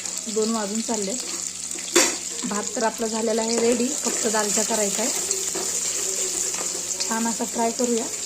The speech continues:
मग तुम्हाला दाखवते. तर बघा, हे आपल्याला लागेल दालचा मसाला. तुम्ही कुठल्या पण कंपनीचा घेऊ शकतो, पण दालचा मसाला कंपल्सरी घालायचं.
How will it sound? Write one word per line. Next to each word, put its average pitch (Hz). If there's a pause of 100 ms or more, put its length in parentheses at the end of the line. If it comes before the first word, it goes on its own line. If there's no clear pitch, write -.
(140)
मग 240 (140)
तुम्हाला 214
दाखवते. 214 (960)
तर 220
बघा, 254 (280)
हे 233
आपल्याला 233
लागेल 226
दालचा 214
मसाला. 226 (640)
तुम्ही 233
कुठल्या 240
पण 269
कंपनीचा 240
घेऊ 233
शकतो, 226 (360)
पण 214
दालचा 220
मसाला 226
कंपल्सरी 226
घालायचं. 226